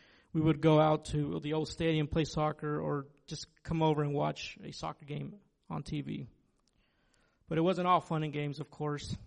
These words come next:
We began doing a Bible study, um, and going over the Kingdom Living books,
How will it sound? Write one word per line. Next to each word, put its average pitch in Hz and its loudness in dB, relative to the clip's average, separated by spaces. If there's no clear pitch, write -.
We 147 -8
began 143 -4
doing 143 -2
a 143 -2
Bible 156 2
study, 156 0
um, 139 -4
and 147 -4
going 170 4
over 160 0
the 151 -4
Kingdom 160 0
Living 143 -4
books, 143 -10